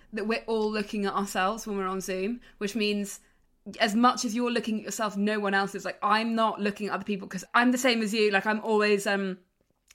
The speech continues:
like, basically checking myself, which means I'm, I haven't got that much time for checking out other people. And what I'm normally much more interested in as a Zoom participant is the bedroom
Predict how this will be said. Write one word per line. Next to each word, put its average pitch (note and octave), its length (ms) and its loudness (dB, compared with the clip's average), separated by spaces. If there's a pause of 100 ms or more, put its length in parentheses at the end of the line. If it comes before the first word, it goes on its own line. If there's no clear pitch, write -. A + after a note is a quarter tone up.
(200)
like, G3+ 440 2
basically G#3+ 340 2
checking G3 500 0
myself, G3 720 -2 (300)
which A3+ 200 -2
means A3+ 180 -2
I'm, G#3+ 340 2
I - 40 -2
haven't A3+ 280 -4
got A3 100 -4
that G#3+ 120 -2
much G#3 120 -6
time G#3+ 240 -2
for G#3 80 -8
checking G#3 360 -6
out G3 120 2
other F#3+ 140 -2
people. G3+ 240 -4 (240)
And G#3 160 2
what A#3 160 4
I'm A#3 240 4
normally A3 300 0
much G#3 200 0
more G3 140 -2
interested G3 400 -4
in F#3 240 2
as F#3+ 240 2
a G3 100 0
Zoom A3 460 0
participant G#3+ 800 2
is G3 140 -2
the G3 100 -2
bedroom G#3+ 680 0